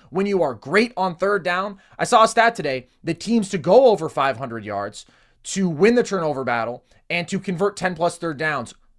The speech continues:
First of all, it's a very rare stat line to begin with. Teams were thirty-nine and oh doing that coming into today. The Bills are the first ever team to lose, and it's because of these multiple, inexplicable, awful, game-changing errors that have somehow become predictable.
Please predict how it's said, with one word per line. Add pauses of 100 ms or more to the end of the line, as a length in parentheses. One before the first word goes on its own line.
(200)
First
of
all,
it's
a
very
rare
stat
line
to
begin
with.
Teams
were
thirty-nine
and
oh
doing
that
coming
into
today.
The
Bills
are
the
first
ever
team (240)
to
lose,
and
it's
because
of
these (240)
multiple,
inexplicable,
awful, (240)
game-changing
errors
that
have
somehow
become (260)
predictable.